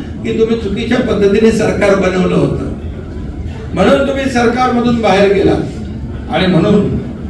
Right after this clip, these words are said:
मी एवढंच सांगतो की हे सरकार सर्वसामान्यांचं आहे. या महाराष्ट्रातल्या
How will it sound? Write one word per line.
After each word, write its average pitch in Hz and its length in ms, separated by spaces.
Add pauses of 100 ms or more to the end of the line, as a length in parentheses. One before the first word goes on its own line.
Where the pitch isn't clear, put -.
(360)
मी 175 160
एवढंच 190 380
सांगतो 170 360
की 175 140
हे 170 180
सरकार 156 920
सर्वसामान्यांचं 151 1120
आहे. - 600
या 453 100
महाराष्ट्रातल्या 247 840